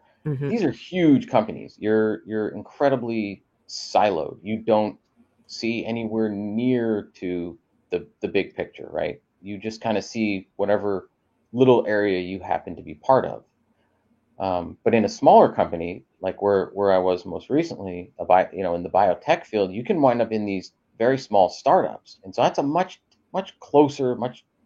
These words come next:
Speaker 2: very, very small, tight-knit group. So the, the culture can vary quite considerably. Um,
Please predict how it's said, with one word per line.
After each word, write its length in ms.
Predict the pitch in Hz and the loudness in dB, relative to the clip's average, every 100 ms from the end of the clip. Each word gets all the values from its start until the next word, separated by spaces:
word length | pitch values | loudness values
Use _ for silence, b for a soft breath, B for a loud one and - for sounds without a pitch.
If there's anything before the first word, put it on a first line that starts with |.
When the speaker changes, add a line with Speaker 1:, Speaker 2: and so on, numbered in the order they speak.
| _ | _
Speaker 2:
very, 280 | 107 147 120 | 2 2 2
very 240 | 95 92 | 2 0
small, 540 | 90 - 101 101 101 95 | -2 -2 2 4 4 2
tight-knit 360 | 113 107 90 - | 0 0 -2 -8
group. 360 | - 120 - - _ _ _ _ _ | -4 -4 -4 -10 _ _ _ _ _
So 140 | - 101 | -2 0
the, 160 | 104 107 | 0 -2
the 80 | 110 | -2
culture 400 | - 151 147 113 | 4 4 4 -2
can 180 | 107 92 | -4 0
vary 220 | 104 101 | 2 2
quite 540 | - - 135 117 - _ _ _ _ _ _ | -2 2 2 2 -4 _ _ _ _ _ _
considerably. 800 | - 98 - 147 104 90 80 82 - _ _ _ - | -14 -6 0 2 2 -2 -8 -10 -14 _ _ _ -4
Um, 520 | 98 95 95 95 - | 2 4 4 0 -8